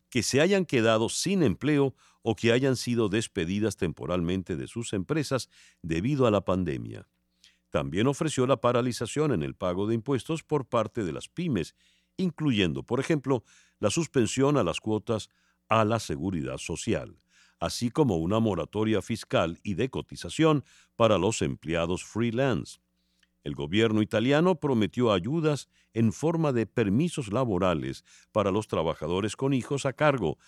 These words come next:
así como un bono cercano a seiscientos sesenta dólares americanos para las personas que no puedan trabajar desde la casa y deban contratar a una persona para que cuide a los niños.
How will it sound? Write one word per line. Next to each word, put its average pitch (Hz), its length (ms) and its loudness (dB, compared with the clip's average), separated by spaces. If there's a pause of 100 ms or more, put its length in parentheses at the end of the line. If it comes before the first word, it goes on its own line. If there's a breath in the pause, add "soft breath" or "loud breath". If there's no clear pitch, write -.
(280 soft breath)
así - 240 -4
como 110 260 2
un 107 120 2
bono 104 240 0
cercano 82 580 -4 (280 soft breath)
a 90 240 0
seiscientos 147 760 0
sesenta 90 540 -2
dólares 87 600 -2
americanos 107 680 -2 (320 soft breath)
para 123 220 4
las 160 160 0
personas 110 500 0
que 85 120 -2
no 85 160 0
puedan 135 480 0
trabajar 117 500 0
desde 73 280 -4
la 87 120 -2
casa 127 380 -2 (380 soft breath)
y 107 100 -2
deban 135 340 4
contratar 123 600 0
a 71 80 0
una 87 220 0
persona 117 560 0 (360 soft breath)
para 123 200 2
que 117 160 -2
cuide 110 340 -2
a 65 60 -4
los 60 180 -10
niños. 65 460 -4